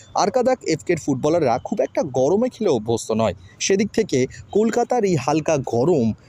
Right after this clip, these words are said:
এই মুহূর্তে কতটা মানিয়ে নিতে পারবে তারা, সেদিকেও চোখ থাকবে। হয়তো সেই কারণেই সোমবার যুবভারতী ক্রীড়াঙ্গনে ম্যাচ টাইমেই অনুশীলন করলেন তারা।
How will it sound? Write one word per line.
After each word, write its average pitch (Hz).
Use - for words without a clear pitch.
এই 214
মুহূর্তে 208
কতটা 160
মানিয়ে 127
নিতে 226
পারবে 202
তারা, 208
সেদিকেও 160
চোখ -
থাকবে। 107
হয়তো 233
সেই 220
কারণেই 143
সোমবার 156
যুবভারতী 220
ক্রীড়াঙ্গনে 180
ম্যাচ 156
টাইমেই 165
অনুশীলন 147
করলেন 117
তারা। 117